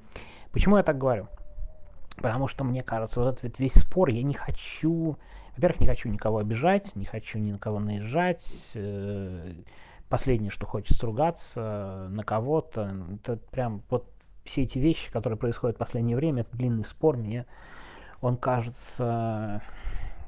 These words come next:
каким-то совершенно абсурдным, бессмысленным. Если говорить по факту, Майкл Наки сегодня большой пост написал, я с ним практически полностью согласен, ну, в том смысле, что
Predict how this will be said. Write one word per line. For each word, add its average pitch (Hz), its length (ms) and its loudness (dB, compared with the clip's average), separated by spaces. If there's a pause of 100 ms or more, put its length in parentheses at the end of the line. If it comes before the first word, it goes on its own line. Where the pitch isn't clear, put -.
(140)
каким-то 117 460 -6
совершенно 117 500 -2
абсурдным, 113 460 -4
бессмысленным. 165 680 0 (460)
Если 127 180 -2
говорить 123 220 2
по 117 120 2
факту, 123 320 -2
Майкл 120 340 0
Наки 120 320 -2
сегодня 104 240 -4
большой 107 320 -4
пост - 280 -4
написал, 107 400 -8
я 104 360 -4 (440)
с - 120 -12
ним 117 100 -2
практически - 480 -8
полностью 110 400 -6
согласен, 147 680 2
ну, 127 120 -4
в - 60 -10
том 117 160 -6
смысле, 117 380 -6
что 107 680 -6